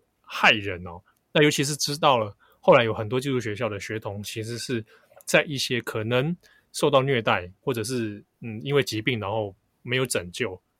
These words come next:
的状态之下而死亡，所以连带会起来说，这是不是整体上是一个系统性的，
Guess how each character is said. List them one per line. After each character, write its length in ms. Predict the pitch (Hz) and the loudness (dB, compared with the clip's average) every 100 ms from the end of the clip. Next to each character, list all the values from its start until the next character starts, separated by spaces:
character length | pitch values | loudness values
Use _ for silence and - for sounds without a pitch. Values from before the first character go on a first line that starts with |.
| _ | _
的 100 | 110 | -10
状 180 | - 120 | -4 -2
态 120 | 117 | -2
之 100 | 110 | -4
下 140 | 104 117 | -2 -2
而 200 | 110 131 | 0 -2
死 260 | - 104 | -2 -4
亡， 260 | 92 90 92 _ _ _ | -10 -14 -16 _ _ _
所 120 | - 214 | 6 8
以 40 | |
连 120 | 151 | 8
带 140 | 196 185 | 6 4
会 80 | |
起 140 | 180 120 | 4 0
来 100 | 117 | 0
说， 100 | 165 | 0
这 100 | 196 | 0
是 120 | 196 | -2
不 60 | 190 | -2
是 60 | |
整 200 | 120 139 | -2 -2
体 220 | 180 101 | -4 -6
上 260 | 98 151 117 | -2 -2 -2
是 200 | - 175 | -6 -6
一 80 | 147 | -6
个 120 | 131 | -4
系 240 | - 277 | -2 -2
统 260 | - 110 90 | -4 -8 -8
性 280 | - 160 110 | -6 -4 -6
的， 180 | 98 | -10